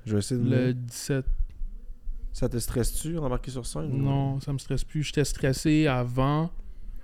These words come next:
Speaker 2: Euh, quand que j'ai pété ma jambe, je suis resté à la maison deux mois.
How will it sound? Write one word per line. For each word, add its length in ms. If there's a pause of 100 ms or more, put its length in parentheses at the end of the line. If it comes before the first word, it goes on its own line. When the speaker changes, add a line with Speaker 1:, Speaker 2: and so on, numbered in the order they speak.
(440)
Speaker 2:
Euh, 540 (2250)
quand 280 (100)
que 200
j'ai 160
pété 280
ma 200
jambe, 200
je 60
suis 80
resté 220
à 20
la 60
maison 320
deux 180
mois. 560